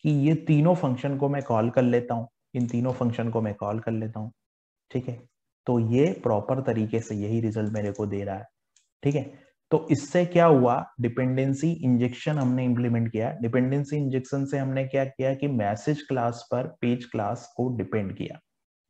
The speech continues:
और बार बार जो कोड हम लिख रहे थे, बार बार जो, अ, ऑब्जेक्ट हम बनाकर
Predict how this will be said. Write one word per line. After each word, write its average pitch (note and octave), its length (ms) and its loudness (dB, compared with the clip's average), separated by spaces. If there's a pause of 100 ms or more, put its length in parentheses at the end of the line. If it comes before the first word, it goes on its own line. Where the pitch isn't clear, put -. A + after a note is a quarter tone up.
(600)
और D#3+ 240 6
बार B2 300 8
बार D#3 220 8
जो D#3+ 160 4
कोड C#3 300 4
हम C#3+ 120 2
लिख B2 180 2
रहे A#2 200 0
थे, G#2 200 -10
बार A2 280 2
बार C#3+ 200 6
जो, C#3+ 280 4
अ, A#2 400 4
ऑब्जेक्ट B2 420 4
हम C3+ 160 0
बनाकर B2+ 680 0